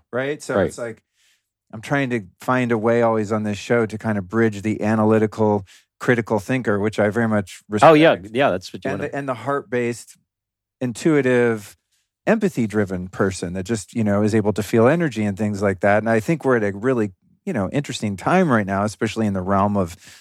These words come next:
Speaker 1: alternative health and, and also the fields of spirituality and consciousness, where we're seeing this merge and we're having people like you that are kind of bringing in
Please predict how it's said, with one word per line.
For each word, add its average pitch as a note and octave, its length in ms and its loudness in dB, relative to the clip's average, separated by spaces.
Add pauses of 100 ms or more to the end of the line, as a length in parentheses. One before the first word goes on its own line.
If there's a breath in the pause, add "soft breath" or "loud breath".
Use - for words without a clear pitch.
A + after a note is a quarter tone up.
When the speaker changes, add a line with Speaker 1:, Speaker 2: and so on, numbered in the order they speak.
(220 soft breath)
Speaker 1:
alternative G2+ 540 2
health G2 440 2
and, F#2+ 260 -4
and A2 140 0
also A2+ 280 0
the F#2+ 200 -2 (180)
fields G2 300 -2
of F#2 100 -4
spirituality A#2+ 680 0
and G2+ 120 -4
consciousness, A2+ 680 -4 (500 soft breath)
where A#2+ 140 2
we're A2 160 4
seeing D#3 400 0
this A#2 200 2
merge A#2+ 500 -2
and G#2+ 120 -8
we're G#2 100 -4
having A2 360 -4
people A2+ 280 -4
like G#2+ 280 -2
you A#2 160 -2
that G#2+ 140 -2
are G#2+ 80 -2
kind A2 180 -4
of G2 120 -6
bringing A2 380 0
in G#2+ 320 0